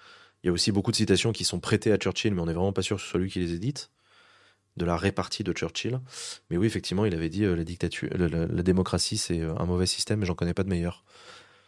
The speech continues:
Il l'avait dit en anglais, évidemment. «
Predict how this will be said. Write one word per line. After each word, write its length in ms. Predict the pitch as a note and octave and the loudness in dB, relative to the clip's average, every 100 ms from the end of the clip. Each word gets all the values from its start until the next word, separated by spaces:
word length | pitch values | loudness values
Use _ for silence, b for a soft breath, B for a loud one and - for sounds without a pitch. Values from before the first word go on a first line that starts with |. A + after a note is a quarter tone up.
| B _ _ _ _ _ _ _ _ - - | B _ _ _ _ _ _ _ _ -10 0
Il 80 | |
l'avait 160 | D#2+ D#2+ | 2 2
dit 120 | E2+ | 2
en 100 | E2+ | 0
anglais, 260 | E2+ F2 E2+ | 0 -2 -2
évidemment. « 360 | D2+ D#2 D#2 | -4 -6 -8